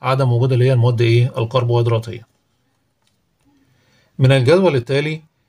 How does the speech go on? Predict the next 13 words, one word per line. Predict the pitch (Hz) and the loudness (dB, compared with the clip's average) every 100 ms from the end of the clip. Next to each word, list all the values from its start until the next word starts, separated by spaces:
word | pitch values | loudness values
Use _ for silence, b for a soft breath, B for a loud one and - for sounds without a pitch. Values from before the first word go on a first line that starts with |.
| _ | _
إذا | - 113 | -4 0
كان | 120 170 | 0 0
مركبين | 175 139 120 120 135 147 | 0 0 -2 -4 -4 -2
س | - | -2
وصاد، | 147 123 135 135 131 - | -2 0 0 -2 -2 -10
س | - 135 | -6 -2
وصاد | 117 104 131 139 131 _ _ _ | 0 0 0 -2 -6 _ _ _
من | 123 117 117 | 0 2 4
نفس | 143 180 - - | 2 0 -4 -2
نوع | 151 113 139 151 | 0 2 2 2
المركبات | 131 117 113 123 120 139 | 0 0 -2 -2 -2 -2
البيولوجية | 135 123 110 107 135 | 0 2 2 2 2
الكبيرة، | 131 117 113 110 98 | 2 0 -2 -2 -4